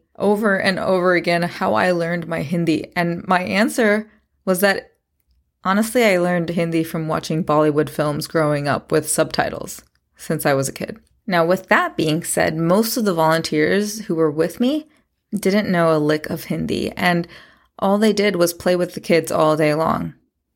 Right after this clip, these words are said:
A lot of these realizations didn't come to me until after the trip. Honestly, years after the trip.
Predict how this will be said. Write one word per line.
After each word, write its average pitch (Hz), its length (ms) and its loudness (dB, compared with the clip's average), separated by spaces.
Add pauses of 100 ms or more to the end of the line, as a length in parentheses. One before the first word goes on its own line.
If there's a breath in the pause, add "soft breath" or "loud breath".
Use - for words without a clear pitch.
A 180 60 -2
lot 190 200 2
of 214 100 0
these 202 260 0
realizations 165 880 0
didn't 220 460 0
come 170 300 -4
to - 120 -10
me 214 400 -6
until 160 440 0
after 165 380 0
the 139 140 -2
trip. - 320 -4 (1300)
Honestly, 220 400 2
years 175 460 2
after - 260 -6
the 151 140 -2
trip. - 340 -12